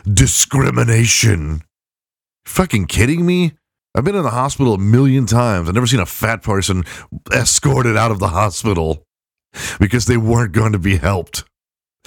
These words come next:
Uh, I'm sorry, you're entirely too fat to come to this hospital. We're gonna have to ask you to leave. I know it's gonna take you a while, but just start kind of wiggling and hobbling and <laughs> slugging your way to the door.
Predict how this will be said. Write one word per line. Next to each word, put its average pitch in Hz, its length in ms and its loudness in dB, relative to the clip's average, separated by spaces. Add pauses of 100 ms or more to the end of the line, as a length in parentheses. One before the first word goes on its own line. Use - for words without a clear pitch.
(220)
Uh, 92 80 -2
I'm 87 140 -6
sorry, 71 280 -2
you're 71 100 0
entirely 69 380 -2
too - 140 -2
fat 67 260 -2
to - 60 -4
come 71 160 -2
to 76 60 0
this 71 140 -2
hospital. 71 560 -2 (160)
We're 101 100 4
gonna 87 100 2
have 73 100 -4
to 76 80 0
ask 71 240 0
you 85 60 2
to 78 80 2
leave. 76 440 0 (340)
I 82 100 4
know 80 120 0
it's 82 120 -4
gonna 92 140 0
take 85 260 0
you 82 120 2
a 76 60 0
while, 78 260 0
but 69 200 -4 (280)
just 82 220 2
start 87 340 -2 (300)
kind 80 160 0
of 76 100 0 (180)
wiggling 101 800 2 (140)
and 82 140 2
hobbling 92 640 0 (340)
and 95 80 4
<laughs> - 0 -
slugging 107 1160 0
your 101 180 2
way 98 200 2
to 98 140 -2
the 95 120 0
door. - 320 -4